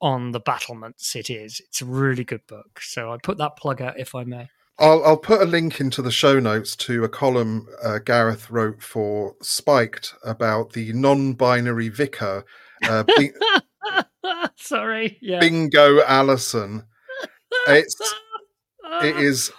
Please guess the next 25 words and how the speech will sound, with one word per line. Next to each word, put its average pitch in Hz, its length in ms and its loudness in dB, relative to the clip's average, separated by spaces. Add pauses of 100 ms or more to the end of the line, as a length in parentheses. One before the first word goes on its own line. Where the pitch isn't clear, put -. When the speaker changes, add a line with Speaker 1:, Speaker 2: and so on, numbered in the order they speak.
Speaker 2:
zinger 165 760 4
after 135 380 0
zinger. 113 640 -4 (140)
It's 143 280 -2 (120)
Speaker 1:
Really? 143 220 -12
Speaker 2:
fabulous. 117 680 -2 (360)
It's 151 280 0
Speaker 1:
Oh. 151 40 4
Speaker 2:
like 143 180 2
Ju-, 175 420 -6
Julie 202 320 -4
Burchill 139 680 0
at 127 220 -4
her 135 140 -2
best, 117 480 -4
but 120 160 -2
as 117 140 -6
a 120 40 -10
gay 113 300 -6
man. 104 380 -10 (380)
Speaker 1:
It 202 200 2
Speaker 2:
So 196 180 8
Speaker 1:
really, 165 380 6
you 226 120 8
know, 233 100 10